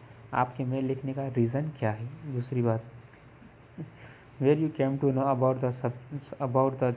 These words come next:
job, other issues, et cetera, mention the job title if it is for a job application।" आप जिसके लिए भी लिख रहे,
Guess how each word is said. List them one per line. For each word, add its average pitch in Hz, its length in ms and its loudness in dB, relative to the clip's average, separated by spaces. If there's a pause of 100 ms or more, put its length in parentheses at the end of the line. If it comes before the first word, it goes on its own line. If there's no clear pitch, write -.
job, 127 220 2 (160)
other 131 320 4
issues, 127 360 0 (1800)
et 131 160 0
cetera, 120 420 0 (460)
mention 139 420 0
the 120 80 2
job 120 300 2 (280)
title 123 320 2 (760)
if 151 120 2 (160)
it 131 100 -2
is 147 180 -2 (180)
for 123 180 4
a 120 180 2
job 135 240 0
application।" 120 520 -4 (140)
आप 127 140 0
जिसके 127 400 -4
लिए 151 160 -2
भी 147 80 -4
लिख 135 240 -4
रहे, 135 220 0